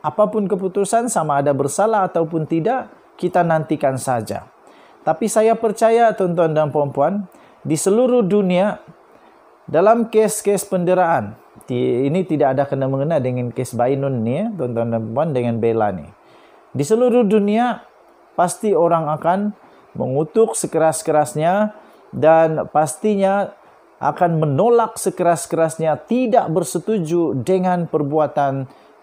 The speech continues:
tak berperi kemanusiaan ini. Tuan-tuan dan puan-puan, denyut nadi suara rakyat bergema di channel ini.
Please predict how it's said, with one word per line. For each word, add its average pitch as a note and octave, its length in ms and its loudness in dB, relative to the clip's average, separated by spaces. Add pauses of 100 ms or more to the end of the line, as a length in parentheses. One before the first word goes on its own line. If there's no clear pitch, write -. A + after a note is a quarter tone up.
(260)
tak D3 240 0
berperi B2+ 480 -2
kemanusiaan A2+ 800 -2
ini. G2 240 -6 (640)
Tuan-tuan F#3+ 400 2
dan A#3 80 2
puan-puan, A3 560 0 (640)
denyut F#3 400 2
nadi F#3 480 0
suara E3 400 2
rakyat F#3+ 480 0
bergema E3 480 0
di D#3 80 -2
channel C#3+ 320 -2
ini. G#2+ 200 -6